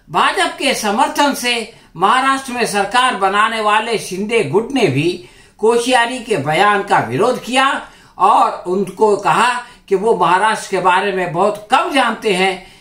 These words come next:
इसलिए जो है वो अपनी जबान को बंद रखें। भगत सिंह कोश्यारी ने मुंबई के एक कार्यक्रम में मुंबई की आर्थिक राजधानी होने का क्रेडिट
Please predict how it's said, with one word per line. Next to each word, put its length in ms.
इसलिए 500
जो 80
है 360
वो 60
अपनी 320
जबान 420
को 140
बंद 400
रखें। 580
भगत 300
सिंह 260
कोश्यारी 600
ने 340
मुंबई 380
के 120
एक 260
कार्यक्रम 640
में 360
मुंबई 360
की 200
आर्थिक 440
राजधानी 600
होने 320
का 180
क्रेडिट 600